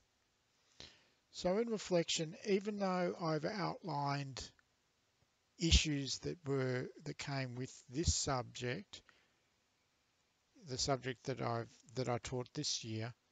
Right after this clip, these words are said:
it's definitely a great improvement on the subject that I took in first year. However, I also reflected the feedback and the assignment that I wrote, and I didn't fall into any of the traps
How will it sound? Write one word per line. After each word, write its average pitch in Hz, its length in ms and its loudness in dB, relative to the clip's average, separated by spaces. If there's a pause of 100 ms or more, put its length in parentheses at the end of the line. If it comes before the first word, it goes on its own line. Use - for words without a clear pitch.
(440)
it's - 160 2
definitely 220 500 2
a 170 100 4 (760)
great 175 320 4
improvement 156 800 0 (200)
on 131 380 -4
the 131 100 -4
subject 117 680 -2
that 123 100 -6
I 117 300 -2
took 113 280 -10
in 110 120 -10 (100)
first 151 420 -2
year. 117 160 -12 (180)
However, 170 480 2 (1000)
I 170 80 4
also 233 320 4
reflected 165 720 2
the 156 280 0 (500)
feedback 170 760 2
and 151 140 -4
the 143 80 -2
assignment 202 600 2
that 151 140 2
I 123 120 0
wrote, 117 420 -4
and 156 120 -4
I 165 120 0
didn't 220 280 -6
fall 180 380 2
into 190 340 -2
any 185 360 0
of 160 120 -4
the 156 180 -6
traps - 760 0